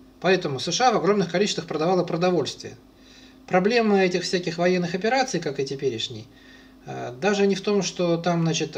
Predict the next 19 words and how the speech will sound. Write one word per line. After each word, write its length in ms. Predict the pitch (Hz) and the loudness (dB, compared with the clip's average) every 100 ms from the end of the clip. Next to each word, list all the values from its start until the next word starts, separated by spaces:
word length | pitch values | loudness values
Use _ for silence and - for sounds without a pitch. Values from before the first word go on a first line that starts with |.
| 139 | -8
надо 640 | 156 156 151 147 127 131 127 | -6 -4 -2 -2 -4 -8 -8
стрелять 480 | - 165 170 160 190 | -6 -4 0 0 0
и 40 | |
люди 220 | 269 220 | -2 -2
гибнут, 360 | 165 156 139 139 | -2 -2 -4 -6
а 40 | |
в 20 | |
том, 160 | - 208 | -4 -4
что 140 | - | -2
огромное 340 | 175 185 202 170 | 0 2 2 2
количество 340 | 175 180 165 | 0 -2 -2
трудоспособного 680 | 147 165 151 160 160 165 160 | -4 -4 -4 -6 -6 -4 -4
населения 500 | 160 208 254 254 180 | -4 -4 -6 -2 -2
занимается 680 | 143 156 190 208 175 180 170 - - - - - - - | -2 -4 -2 -2 -2 -4 -6 -12 -20 -20 -20 -20 -20 -6
тем, 180 | 196 185 | 0 0
что 160 | - | 0
сидит 300 | - 156 180 | -4 -4 -4
в 60 | 160 | -4
окопах. 460 | 180 156 - - | -2 -2 -4 -14